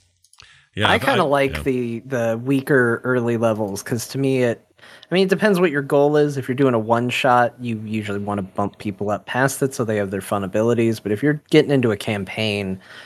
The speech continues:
Speaker 2: it's really nice to give people a chance where they don't have a lot of tools. They're kinda just a, a skilled, regular, average Joe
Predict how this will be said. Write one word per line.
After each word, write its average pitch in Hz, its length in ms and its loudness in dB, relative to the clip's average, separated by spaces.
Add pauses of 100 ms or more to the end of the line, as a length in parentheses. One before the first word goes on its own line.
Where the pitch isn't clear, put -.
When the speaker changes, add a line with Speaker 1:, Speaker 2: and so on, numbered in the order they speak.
(140)
Speaker 2:
it's 117 140 -8
really 147 220 4
nice 117 540 2
to 104 260 0
give 127 360 0
people 135 340 2
a 117 60 4
chance 117 460 -2
where 113 80 -2
they 104 120 -4
don't 160 360 -2
have 180 140 0
a - 20 -2
lot 131 240 2
of 120 80 -8
tools. 123 520 0 (300)
They're 120 120 -4
kinda 160 320 0
just 139 320 -2
a, 113 280 0 (220)
a 92 140 -4
skilled, 139 720 2 (240)
regular, 113 720 0 (260)
average 113 540 -2
Joe 107 500 -4